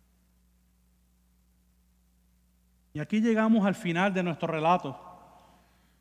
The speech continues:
¿Me puedo ir para mi casa ya o todavía? No, todavía falta. ¿Qué vamos a hacer con esto que hemos visto?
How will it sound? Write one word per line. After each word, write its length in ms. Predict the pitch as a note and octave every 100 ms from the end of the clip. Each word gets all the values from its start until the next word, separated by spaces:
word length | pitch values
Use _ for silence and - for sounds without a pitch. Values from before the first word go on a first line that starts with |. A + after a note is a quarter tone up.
| _ _ _
¿Me 120 | D#3
puedo 160 | D3+ G3
ir 60 | A3+
para 120 | B3
mi 80 | B3
casa 260 | C4+ B3+
ya 140 | C4+ A#3+
o 60 |
todavía? 440 | F#3 E3 E3+ C#3+ - -
No, 140 | C#3+
todavía 260 | C3+ C#3+ D#3+
falta. 320 | C#3 B2 - - - _ _ - _ _ _ _ _ _ _ _ _ _ _ _ _ _ _ _
¿Qué 80 | F3
vamos 260 | G3 G#3+ G#3
a 40 |
hacer 180 | F#3+ F#3
con 200 | F#3+ F3+
esto 180 | F3 E3
que 60 |
hemos 180 | E3 D#3+
visto? 340 | D3 C#3 -